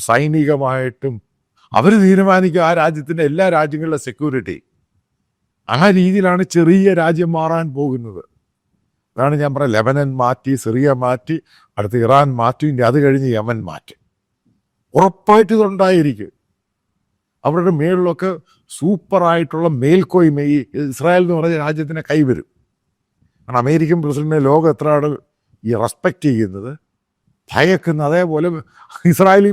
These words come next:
പ്രൈം മിനിസ്റ്റർ ഉണ്ടാകാൻ പോവാ. അതിൻ്റെ ദോഷങ്ങളാണ് ഈ വരാൻ പോകുന്നത്. അതായത്, ഹമാസ് കാണിച്ച മണ്ടത്തരത്തിന് കൊടുത്ത വിലയെന്ന് പറയുന്നത് പല രാജ്യങ്ങളും പോയി. ഷിയ, ഷിയ വിഭാഗം എന്ന് പറയുന്നതിൻ്റെ നേതാവും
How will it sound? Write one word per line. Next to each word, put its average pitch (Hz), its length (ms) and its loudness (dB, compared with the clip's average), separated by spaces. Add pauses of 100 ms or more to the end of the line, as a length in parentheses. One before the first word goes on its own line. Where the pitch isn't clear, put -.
പ്രൈം 175 220 2
മിനിസ്റ്റർ 185 360 -6
ഉണ്ടാകാൻ 185 360 -2 (100)
പോവാ. 165 220 -2 (800)
അതിൻ്റെ 180 240 2 (100)
ദോഷങ്ങളാണ് 196 680 2
ഈ - 100 0
വരാൻ 190 220 0 (100)
പോകുന്നത്. 143 440 -6 (760)
അതായത്, 151 320 2 (100)
ഹമാസ് 165 540 0
കാണിച്ച 151 300 -4 (180)
മണ്ടത്തരത്തിന് 143 760 -4
കൊടുത്ത 139 260 -6 (460)
വിലയെന്ന് 156 720 4
പറയുന്നത് 123 540 0 (560)
പല 143 240 4 (100)
രാജ്യങ്ങളും 131 580 -2 (120)
പോയി. 90 260 -6 (800)
ഷിയ, 147 260 2 (880)
ഷിയ 135 240 2 (180)
വിഭാഗം 180 540 2
എന്ന് 156 180 -4
പറയുന്നതിൻ്റെ 143 500 -6
നേതാവും 160 540 0